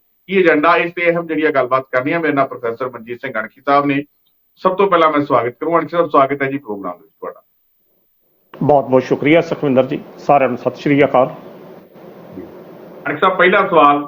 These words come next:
Speaker 1: ਮੈਂ ਉਸੇ ਖਬਰ ਤੋਂ ਹੀ ਸ਼ੁਰੂ ਕਰਦਾ ਕਿ ਭਗਵੰਤ ਮਾਨ ਅਤੇ ਰਾਮ ਰਹੀਮ ਦੇ ਵਿਚਕਾਰ ਜਿਹੜਾ ਉਹ ਆਪਸੀ ਸਮਝੌਤਾ ਹੋ ਗਿਆ, ਇਹ ਸਵਾਲ ਜਿਹੜਾ ਉਹ ਉੱਠ ਰਿਹਾ। ਇਹ ਸਵਾਲ ਵੀ ਕਿਉਂ ਉੱਠ ਰਿਹਾ ਅਣਖੀ ਸਾਹਿਬ?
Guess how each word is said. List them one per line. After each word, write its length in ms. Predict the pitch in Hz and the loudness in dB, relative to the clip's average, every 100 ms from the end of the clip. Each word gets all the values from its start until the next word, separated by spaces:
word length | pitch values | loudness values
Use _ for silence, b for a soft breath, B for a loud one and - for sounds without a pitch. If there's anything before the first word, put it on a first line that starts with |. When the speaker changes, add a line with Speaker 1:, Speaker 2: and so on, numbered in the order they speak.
| - | -8
Speaker 1:
ਮੈਂ 220 | 131 139 | -2 -2
ਉਸੇ 280 | 135 131 160 | -2 -2 -2
ਖਬਰ 220 | 147 127 131 | -2 -2 -4
ਤੋਂ 140 | 135 | -4
ਹੀ 60 | 127 | -8
ਸ਼ੁਰੂ 180 | 135 | -8
ਕਰਦਾ 340 | 135 101 110 123 - _ _ _ _ _ _ _ 233 | -6 -6 -2 -2 -4 _ _ _ _ _ _ _ -6
ਕਿ 80 | |
ਭਗਵੰਤ 480 | 262 214 190 151 147 175 | -2 2 4 2 0 2
ਮਾਨ 220 | 190 208 165 | 2 2 -2
ਅਤੇ 400 | 165 175 165 160 - 123 | -2 0 0 0 -4 -2
ਰਾਮ 300 | 131 139 151 | 2 2 2
ਰਹੀਮ 280 | 165 156 165 | 0 -2 -2
ਦੇ 120 | 165 | 0
ਵਿਚਕਾਰ 520 | 151 135 - 120 120 | 0 -4 -2 0 0
ਜਿਹੜਾ 220 | 123 147 156 156 | 2 2 2 0
ਉਹ 160 | 156 123 | -4 0
ਆਪਸੀ 560 | 123 123 - 151 143 - _ | 0 -2 -6 -4 -4 -6 _
ਸਮਝੌਤਾ 500 | 165 151 151 156 165 180 | -2 2 2 2 4 4
ਹੋ 120 | 180 | 4
ਗਿਆ, 160 | 175 170 _ _ _ _ _ _ - | 2 -2 _ _ _ _ _ _ 0
ਇਹ 100 | 233 | 0
ਸਵਾਲ 420 | - 151 147 180 | 2 2 4 4
ਜਿਹੜਾ 340 | 185 175 160 147 | 2 2 2 0
ਉਹ 320 | 156 147 - - | -2 -2 -4 -4
ਉੱਠ 220 | 196 - | -2 0
ਰਿਹਾ। 180 | 120 - _ _ _ b b b | -2 -2 _ _ _ b b b
ਇਹ 80 | 226 | -2
ਸਵਾਲ 420 | - 143 143 208 | 2 4 4 4
ਵੀ 140 | 240 | 0
ਕਿਉਂ 260 | 240 196 220 | -2 0 2
ਉੱਠ 200 | 214 196 | 2 2
ਰਿਹਾ 260 | 180 165 139 - | 2 2 2 -2
ਅਣਖੀ 220 | 135 139 143 | -6 -4 0
ਸਾਹਿਬ? 360 | 165 151 107 | 2 2 -2